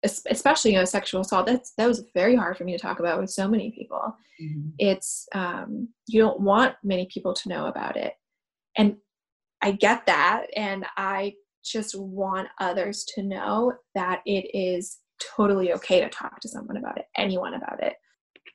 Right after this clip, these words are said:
Speaker 1: What helps me now is that I'm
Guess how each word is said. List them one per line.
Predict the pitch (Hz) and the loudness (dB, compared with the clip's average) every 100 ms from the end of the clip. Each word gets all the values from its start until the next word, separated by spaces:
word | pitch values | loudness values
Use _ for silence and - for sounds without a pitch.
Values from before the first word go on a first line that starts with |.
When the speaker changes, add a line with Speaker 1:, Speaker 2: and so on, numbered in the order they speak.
| _ _ - | _ _ -4
Speaker 1:
What | 214 233 | 2 4
helps | 226 254 254 - 214 | 6 4 4 2 0
me | 214 208 | 2 4
now | 196 185 185 208 247 285 285 | 0 -4 -2 -2 0 -2 -4
is | - 208 190 185 185 - | -6 -2 0 -2 -4 -6
that | 196 190 - | -2 0 0
I'm | 190 185 190 190 | 2 2 2 0